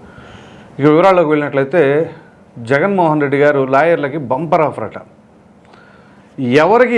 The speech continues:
ఎలా ఉన్నా కానీ లాయర్ల పంట మాత్రం పండిపోదు జగన్మోహన్ రెడ్డి గారి దగ్గర. దానికి గల ప్రధాన కారణం ఏంటో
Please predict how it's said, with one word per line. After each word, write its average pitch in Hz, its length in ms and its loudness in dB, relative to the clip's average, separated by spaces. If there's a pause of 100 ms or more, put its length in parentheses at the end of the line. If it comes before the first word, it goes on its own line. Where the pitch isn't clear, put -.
ఎలా 202 120 4 (140)
ఉన్నా 185 160 -2 (140)
కానీ 156 200 -2 (300)
లాయర్ల 202 380 2 (100)
పంట 165 240 -4
మాత్రం 156 300 -4
పండిపోదు 139 420 -2
జగన్మోహన్ 131 380 -2
రెడ్డి 107 160 -4
గారి 95 140 -6
దగ్గర. 87 180 -10 (480)
దానికి 165 240 2
గల 190 160 2
ప్రధాన 170 260 -2 (100)
కారణం 170 280 0
ఏంటో 165 200 0